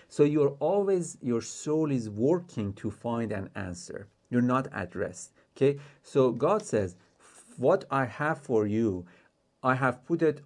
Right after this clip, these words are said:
all in." It's called a treasure, treasure of wisdom and knowledge, and they're all hidden in Christ. And Christ himself is also hidden beyond the veil of your flesh. So let me remove the veil. Uh,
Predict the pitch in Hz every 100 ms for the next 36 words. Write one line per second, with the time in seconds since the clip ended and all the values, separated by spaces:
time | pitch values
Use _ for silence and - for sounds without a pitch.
0 | - 131 107 92 92 - _ _ 151 151
1 | 110 98 101 _ _ 131 - - 139 135
2 | 139 113 - - 127 113 98 101 139 -
3 | _ _ _ - 123 120 123 110 117 110
4 | 110 107 101 123 107 98 - 117 113 113
5 | 113 - 135 170 175 156 156 156 143 120
6 | 107 - 101 98 - - _ _ _ _
7 | _ 131 135 - 170 196 190 135 113 127
8 | 113 101 - _ _ - 147 165 - 143
9 | 143 147 139 147 139 101 101 101 110 127
10 | 131 135 151 147 127 101 113 120 117 110
11 | 101 101 90 - 104 101 - - _ -
12 | 113 107 139 185 165 165 170 160 156 -
13 | 156 107 - _ - 104 _ _ _ _
14 | - 120 - 120